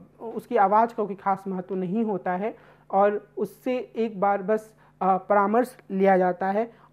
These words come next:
और उसके बाद अगर वो इससे मनाही भी करता है तब भी अगर केंद्र सरकार चाहे तो संसद में प्रस्ताव लाकर राज्यों की सीमा में बदलाव कर सकती है।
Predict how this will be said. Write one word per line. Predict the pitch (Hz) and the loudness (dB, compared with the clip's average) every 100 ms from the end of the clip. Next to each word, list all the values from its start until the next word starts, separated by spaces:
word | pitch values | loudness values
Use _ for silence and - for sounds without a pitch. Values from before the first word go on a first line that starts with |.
| - | 0
और | 196 196 - - | 0 0 -4 -12
उसके | 190 247 | -6 -2
बाद | 214 214 | 0 0
अगर | 196 190 220 | 0 -4 -2
वो | 220 247 240 - | -2 -2 -4 -6
इससे | 185 - 220 | -12 -8 -6
मनाही | 196 196 202 233 | -4 -4 -2 -2
भी | 254 | -2
करता | 240 175 175 185 | -2 -4 -4 -6
है | 202 202 | -6 -4
तब | 190 | -4
भी | 175 233 226 - _ - | 0 -2 -2 -8 _ -8
अगर | 190 202 208 | -2 0 -2
केंद्र | - 214 226 | -2 0 0
सरकार | 226 202 196 175 | 0 -2 0 -2
चाहे | 170 185 180 208 214 208 _ _ 220 | -2 -4 0 2 0 -2 _ _ 0
तो | 208 190 - - | 2 0 -6 -6
संसद | 196 185 202 | -4 0 -2
में | 196 | -2
प्रस्ताव | 190 185 - 185 | -4 -6 -2 -2
लाकर | 175 175 180 247 | 0 -2 -2 -4
राज्यों | 262 190 175 - 185 | -2 0 0 0 -4
की | 190 | -4
सीमा | - 185 180 | -6 -4 -2
में | 185 233 | -2 0
बदलाव | 185 170 180 | 0 2 0
कर | 190 190 | 2 0
सकती | 175 165 - 170 | 0 -8 -12 -12
है। | 170 | -12